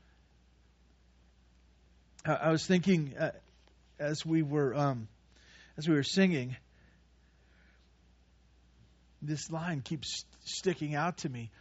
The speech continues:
"All other ground is sinking sand."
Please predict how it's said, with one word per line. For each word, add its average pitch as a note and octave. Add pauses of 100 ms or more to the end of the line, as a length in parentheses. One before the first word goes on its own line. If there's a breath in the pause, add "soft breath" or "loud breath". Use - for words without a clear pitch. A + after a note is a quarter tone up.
(260 soft breath)
"All G3+
other F#3+
ground D3
is D3+
sinking D#3+
sand." D#3